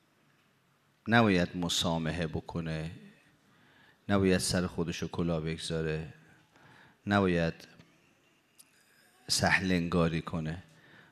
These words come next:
باید ارتباطشو با این افراد قطع بکنه. ارتباط مؤثر با هر صاحب غفلتی، با هر صاحب آلودگی،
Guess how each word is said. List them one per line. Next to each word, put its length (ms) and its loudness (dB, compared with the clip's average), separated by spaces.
باید 220 4
ارتباطشو 880 2
با 100 0
این 260 -4
افراد 640 -2
قطع 280 2
بکنه. 400 -10
ارتباط 600 4
مؤثر 1040 4
با 140 6
هر 360 2
صاحب 580 0
غفلتی، 1040 -2
با 120 -4
هر 320 2
صاحب 500 -2
آلودگی، 1160 -6